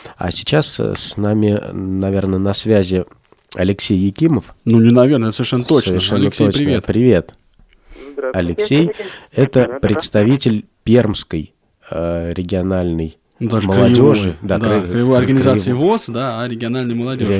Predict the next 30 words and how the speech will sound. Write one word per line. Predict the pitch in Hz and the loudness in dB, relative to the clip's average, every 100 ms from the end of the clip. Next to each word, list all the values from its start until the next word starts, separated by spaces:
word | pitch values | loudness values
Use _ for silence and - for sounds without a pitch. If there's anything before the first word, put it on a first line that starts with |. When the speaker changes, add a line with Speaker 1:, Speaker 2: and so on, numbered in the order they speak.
| 98 | -2
Speaker 1:
Ре-, | 110 | -4
да, | 98 92 | -2 -2
пер-, | 104 98 | -2 -2
э, | - 95 | -4 -6
Пермской | - 98 87 - | -4 -4 -4 -4
региональной | 90 92 92 90 90 | -4 -2 -2 -2 -2
мор-, | 92 95 98 | -2 -2 -4
молодежи, | 92 90 92 135 123 | -4 -4 -2 0 -2
краевой | - - 95 92 92 85 | -4 -4 0 0 0 -2
организации. | 80 82 82 107 143 - 101 - - - | -4 -4 -2 0 0 0 -4 -6 -16 -16
И | - | -6
мы | 95 113 | 0 2
вот | 139 120 | 2 -2
хотели | - 87 135 139 127 _ _ | -4 -2 0 0 -2 _ _
пого-, | 98 85 95 92 - | -6 -4 -4 -6 -4
пообщаться | 95 - 143 147 90 | -4 -2 -2 -2 -4
вот | 113 | -2
как | 117 107 | -2 -2
раз | 120 | -2
уже | 98 92 120 | -2 0 0
о | 90 95 | 0 -4
таких | - 98 120 - | -4 -4 -4 -4
вот, | 92 - - - - - - _ | -8 -8 -20 -20 -20 -20 -20 _
таком | - 85 127 | -8 0 2
вот | 107 - | 2 2
уровне | 123 113 101 101 101 - - - | 2 2 2 0 -2 -8 -20 -16
сотрудничества, | - 95 - 110 110 110 98 92 - 85 | -8 -6 0 0 2 0 -2 -6 -8 -8
что | 85 - 85 | -8 -4 -2
ли, | 82 | -2
э, | 78 73 65 | -4 -4 -6